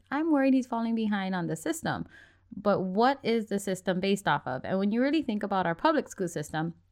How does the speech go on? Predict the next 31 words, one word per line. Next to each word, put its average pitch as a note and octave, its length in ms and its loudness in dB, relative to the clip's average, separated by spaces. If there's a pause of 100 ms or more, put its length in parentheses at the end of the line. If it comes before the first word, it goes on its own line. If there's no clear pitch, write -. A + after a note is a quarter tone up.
(460)
it's A#3+ 280 2 (120)
based F3 520 2
off D3 200 -2
of - 200 -6
tests. - 440 -6 (880)
Tests - 720 -2 (320)
that F3 240 0
was E3+ 440 -2 (380)
declared B3+ 760 4 (360)
that F3 440 0 (580)
so C4+ 180 2
much C#4+ 200 2
percentage G#3+ 760 0
of F3+ 200 -4
kids B3+ 460 2
are - 220 2
at - 280 2
this C#4 240 0
certain - 420 -2
average. F#3+ 600 2 (260)
And D#3+ 160 0
if C4 180 2
your D#4 200 4
kid A3 360 -2
gets - 360 -4 (180)
X C#4 220 0
amount A#3 380 2 (160)
on C4+ 220 6
the C4+ 80 6
test G#3+ 260 2
scores, G3 340 0